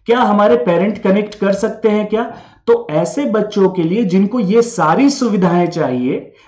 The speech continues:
उनके लिए plus के जो benefits हैं, उनके अलावा beside that there are other benefits जो हम आपको available करवाएंगे।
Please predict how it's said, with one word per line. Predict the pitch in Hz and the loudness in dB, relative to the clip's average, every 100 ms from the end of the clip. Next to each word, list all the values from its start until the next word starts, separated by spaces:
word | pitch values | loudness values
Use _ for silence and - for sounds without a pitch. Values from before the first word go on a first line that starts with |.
| - | -2
उनके | 165 185 262 277 | 2 2 2 2
लिए | 220 180 233 | 2 4 2
plus | - 160 220 - - - _ _ _ _ _ _ _ 208 | 2 0 0 0 -6 -16 _ _ _ _ _ _ _ -2
के | 240 262 | 0 0
जो | 175 147 233 | 0 2 2
benefits | 165 170 185 190 262 262 - | 4 0 0 0 -4 -6 -4
हैं, | 202 269 131 - - | 0 2 0 -4 -4
उनके | 175 190 - 254 - | -2 -2 -2 -4 0
अलावा | 156 151 156 160 220 160 | 0 4 4 4 2 2
beside | 156 180 226 208 131 | 0 0 0 0 0
that | 175 233 - - - - 131 | 2 2 0 -6 -18 -10 0
there | 175 202 | 2 4
are | 214 208 | 2 2
other | - 220 247 | 2 2 2
benefits | 202 214 214 226 208 | 2 2 2 0 0
जो | 156 190 | -2 -2
हम | 160 196 220 | 0 -2 0
आपको | 175 175 - | 0 -2 -4
available | 160 - 160 196 208 185 208 | -6 -2 0 0 2 2 0
करवाएंगे। | 208 180 160 165 175 175 160 196 | 0 -2 0 0 0 0 2 4